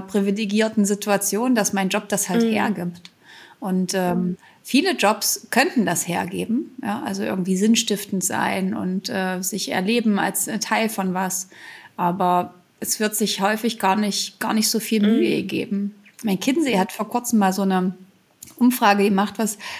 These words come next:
Speaker 1: glauben Arbeitgeber, warum Leute den Job wechseln und bei ihnen aussteigen. Und, äh, die Antwort sowas wie Geld, also Gehalt und, ähm,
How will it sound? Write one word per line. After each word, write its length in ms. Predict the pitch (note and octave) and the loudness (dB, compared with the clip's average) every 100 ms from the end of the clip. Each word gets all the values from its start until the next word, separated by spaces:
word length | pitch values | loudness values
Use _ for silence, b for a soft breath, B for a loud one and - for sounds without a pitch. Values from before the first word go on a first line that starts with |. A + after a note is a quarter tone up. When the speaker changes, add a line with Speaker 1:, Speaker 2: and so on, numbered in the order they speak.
| B | B
Speaker 1:
glauben 600 | - G#3+ F#3 B3 A#3 A3 | 0 4 6 8 8 8
Arbeitgeber, 1040 | - - A#3+ A#3+ - A3 A3+ A#3+ A3 G#3+ G#3 B B | 6 2 4 2 0 0 0 2 4 2 -2 B B
warum 420 | A3 G3+ G#3 A3+ A3 | 0 2 6 8 8
Leute 500 | G3+ G3 G#3+ G#3+ G3 | 6 2 0 2 2
den 180 | G3 | 2
Job 260 | F3+ G3+ G3+ | 2 2 0
wechseln 640 | - - - - F3+ F#3 G3+ | -4 -2 -2 0 2 2 -2
und 300 | - G3 F#3+ | 0 -2 2
bei 140 | G3 | 0
ihnen 220 | F#3+ G3+ G3+ | 4 4 2
aussteigen. 920 | - A3 - - G3 G3+ F#3+ G3 F#3+ B B B | 0 0 -2 0 -2 0 -2 -2 -6 B B B
Und, 440 | G3+ F#3 F#3 F#3+ | -4 0 0 0
äh, 200 | - F#3 | 0 0
die 140 | F3+ G3 | 0 2
Antwort 380 | F#3+ F#3+ G3 - | 0 0 -2 -2
sowas 400 | F#3 F3+ - - | -2 -2 -2 0
wie 400 | F#3 F3+ F3+ F3 | 2 2 0 -2
Geld, 420 | E3 D#3 D#3+ D#3+ | 0 0 0 0
also 160 | - F3 | 0 -2
Gehalt 880 | F3 E3 - F3 F#3 F#3 F3+ F#3 F#3 | -2 -4 0 0 0 0 0 -2 -4
und, 500 | - F3 F3 F3 - - | -6 -4 0 -2 -4 -4
ähm, 440 | F3+ E3+ E3+ F3 | -2 0 -2 -4